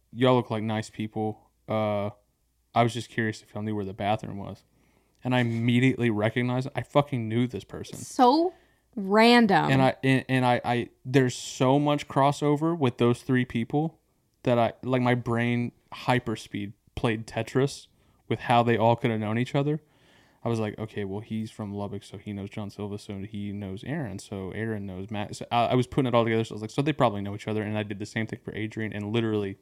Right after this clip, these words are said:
Speaker 1: three seconds.
Speaker 2: Yeah.
Speaker 1: And, uh, Mac and Adrian just straight up answered. It was like, "Oh, yeah, dude, it's over there." And I was like, "Hold on."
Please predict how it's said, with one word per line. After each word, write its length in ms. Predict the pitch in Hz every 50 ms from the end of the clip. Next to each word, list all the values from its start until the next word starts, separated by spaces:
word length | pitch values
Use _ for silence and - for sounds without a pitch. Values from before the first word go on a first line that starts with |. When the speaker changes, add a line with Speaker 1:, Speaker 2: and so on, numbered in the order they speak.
| _ -
Speaker 1:
three 160 | - 110 107 104
seconds. 440 | - - 95 95 95 92 - - -
Speaker 2:
Yeah. 300 | 269 262 240 214 226 233 - _ _ _ _ _ _ _ _ _ _ _ _
Speaker 1:
And, 260 | - 135 127 123 - -
uh, 340 | 117 117 110 107 104 101 95 - _ - - _ _ _ _ _ - -
Mac 300 | 117 120 127 135 143 139
and 100 | 131 110 -
Adrian 380 | - 135 147 135 135 120 110
just 160 | 107 110 - -
straight 280 | - - 131 123 117
up 120 | 113 110 -
answered. 360 | 95 110 110 110 - 113 110
It 140 | 110 107 -
was 80 | -
like, 180 | 113 110 101 - -
"Oh, 220 | - 170 175 165
yeah, 260 | 139 127 135 143 139 123
dude, 240 | 107 117 117 113
it's 140 | 113 107 -
over 180 | 123 117 110 110
there." 160 | 113 117 113
And 100 | 110 113
I 40 | 113
was 120 | 113 110
like, 140 | 110 101 - _ _ _ _ _ _ _ _ _ _ _ _ _ _
"Hold 300 | _ - - 143 127 110
on." 200 | 104 92 87 90